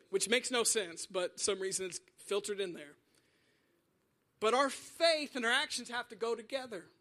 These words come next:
Living faith will always have actions. So we see the priests went over on dry ground with the Ark of the Covenant. But the priests weren't the only ones who had faith. You realize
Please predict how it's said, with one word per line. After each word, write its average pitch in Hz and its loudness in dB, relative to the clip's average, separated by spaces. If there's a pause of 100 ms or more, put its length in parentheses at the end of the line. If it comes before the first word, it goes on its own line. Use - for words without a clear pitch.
Living 285 0
faith 208 -4
will 208 -2
always 190 -4
have 202 -6
actions. - -10 (360)
So - -2
we 240 -6
see 277 -2
the 208 2
priests 320 0
went 247 -6
over 214 -6
on 190 -4
dry 170 -8
ground 220 -4 (1200)
with 196 -2
the 196 0
Ark 180 0
of 185 -6
the 180 -6
Covenant. 226 -2 (2250)
But 269 4
the 262 0
priests 330 -6
weren't 262 -2
the 254 -6
only 233 -2
ones 220 -4
who 240 -8
had 233 -4
faith. 311 -10 (1700)
You 233 -6
realize 233 4